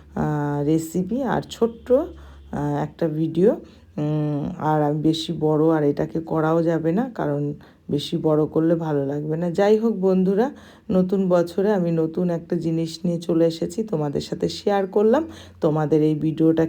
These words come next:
কেমন লাগলো আমাকে কমেন্টের মাধ্যমে জানিও। আর আমার পাশে সবাই থেকো। আর, উম,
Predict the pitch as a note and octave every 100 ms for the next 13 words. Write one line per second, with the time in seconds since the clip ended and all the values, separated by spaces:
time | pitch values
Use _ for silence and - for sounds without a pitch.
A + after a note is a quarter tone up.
0 | E3 G3+ G#3 G#3+ G#3+ G#3 G3 G#3 C#4+ F#3+
1 | D3 C#3+ C#3 D3+ D3+ D3+ D3 D#3+ D#3+ D#3
2 | D3+ E3+ E3+ E3+ F3 F3 G3+ C#4+ F#4 -
3 | - - B2 C3+ C#3 D3 D3+ D3+ D#3 F3
4 | E3+ G#3 G#3 G#3+ A3+ A3+ A3+ A#3 A3+ D#4
5 | F#4+ - - - C3+ C#3 C#3 C#3 C#3 C#3
6 | C#3+ - - - _ D#3+ D3+